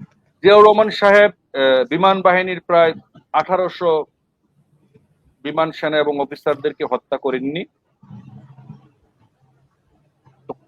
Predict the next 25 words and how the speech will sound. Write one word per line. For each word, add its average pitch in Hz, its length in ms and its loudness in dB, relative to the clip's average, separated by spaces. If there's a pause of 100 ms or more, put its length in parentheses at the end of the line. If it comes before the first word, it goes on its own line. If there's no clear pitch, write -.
(180)
কোনটার 170 400 2
বিচার 196 320 -2
কি 214 240 -8 (120)
করেছেন? 190 440 -2 (460)
একটা 139 340 -12
প্রশ্ন 180 500 -2 (140)
সবার 135 300 0
সামনে 160 340 -6
করি, 104 280 -8
যারা, 147 640 4 (640)
যাদের 151 400 0
দলের 151 400 2
প্রতিষ্ঠাতা 147 960 -4 (640)
যিনি 143 200 -6
নির্মমভাবে 170 720 -2
হত্যাকাণ্ডের 156 680 -4
শিকার 151 400 -2
হলেন, 127 400 0 (640)
যারা 131 200 0
বিগত 165 600 -8
তিন 180 220 -10
তিনবার 165 440 -2
রাষ্ট্র 143 380 -2
ক্ষমতায় 165 480 -4
ছিল, 135 460 -4